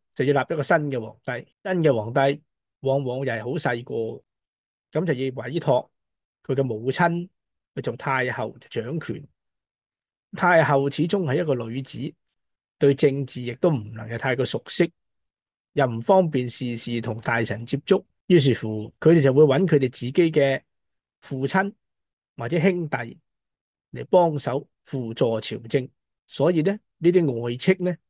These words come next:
就會專權啦。但係等到個皇帝逐漸長大，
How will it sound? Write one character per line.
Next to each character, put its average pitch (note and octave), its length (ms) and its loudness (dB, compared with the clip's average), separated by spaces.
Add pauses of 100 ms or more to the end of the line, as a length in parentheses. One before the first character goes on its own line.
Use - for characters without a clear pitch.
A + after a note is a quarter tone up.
(320)
就 B2 120 -6
會 C3 120 -4
專 D#3 340 0
權 A2 280 -12
啦。 B2 120 -12 (300)
但 F#3 160 2
係 F3+ 260 4
等 G#3 160 0
到 G3 160 6
個 F#3 100 4
皇 B2+ 300 -2
帝 E3+ 260 2
逐 D3+ 140 -2
漸 F#3 220 -6
長 D3 260 -2
大， A#2+ 240 -4